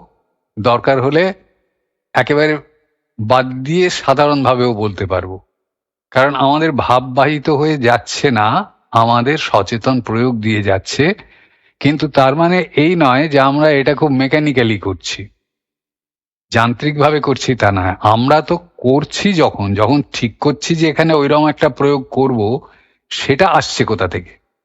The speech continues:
সেটা তো আসছে সেই জায়গা থেকে যে আমরা যেভাবে অনুভব করেছি, যেটা বলতে চাইছি সেটাকে, কবিতাটাকে। আমি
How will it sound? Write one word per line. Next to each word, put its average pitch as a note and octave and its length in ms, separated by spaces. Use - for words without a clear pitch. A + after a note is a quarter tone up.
সেটা C3 260
তো E3 160
আসছে - 320
সেই D#3+ 220
জায়গা D3 360
থেকে E3+ 260
যে A#2+ 100
আমরা C3 220
যেভাবে C3+ 360
অনুভব C#3 420
করেছি, C#3+ 460
যেটা A#2+ 220
বলতে A#2 320
চাইছি A2+ 300
সেটাকে, G2+ 420
কবিতাটাকে। G2+ 640
আমি C3 220